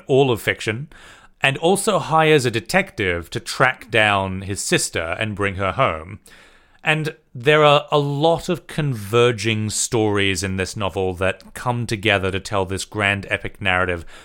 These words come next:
of this woman, Charlotte McAllister, who has to get her flames under control. Now, the flames are tied to her emotions, so a lot of it is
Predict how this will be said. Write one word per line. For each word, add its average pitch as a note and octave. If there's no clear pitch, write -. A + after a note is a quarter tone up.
of G2
this -
woman, G2
Charlotte F#2+
McAllister, F#2+
who G#2+
has -
to G#2+
get C3
her G#2
flames A2
under A2+
control. F#2
Now, D3
the D3
flames G#3+
are F#3+
tied D3
to B2+
her A2+
emotions, -
so C#3
a C#3
lot F3+
of D#3
it D3
is A#2+